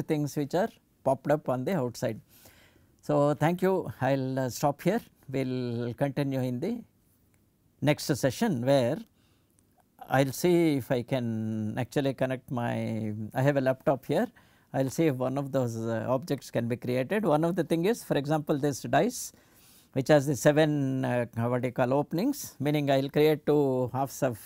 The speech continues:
uh, a sphere, except one half has a small flat cut. You understand, no? I have a sphere with a flat cut on one half, so that when you roll, it comes and sits there, and then I have a display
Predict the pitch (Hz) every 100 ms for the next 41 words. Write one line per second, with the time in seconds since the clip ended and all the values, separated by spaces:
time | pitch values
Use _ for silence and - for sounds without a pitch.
0 | - 117 113 - 117 131 - - 160 240
1 | - _ _ _ _ _ 127 123 151 127
2 | 139 143 127 175 180 139 139 226 277 -
3 | - - 139 196 302 _ _ _ _ _
4 | _ _ - 156 143 - 127 - - -
5 | _ _ _ _ _ _ _ _ _ 143
6 | 139 - 139 135 147 147 156 - 165 226
7 | 220 143 170 170 151 - 135 123 131 123
8 | 123 110 117 - _ _ _ _ _ -
9 | - 156 147 143 113 147 139 139 143 180
10 | 185 - 143 139 139 120 - 120 - 131
11 | 214 208 - 139 143 147 131 139 147 123
12 | 135 - 233 262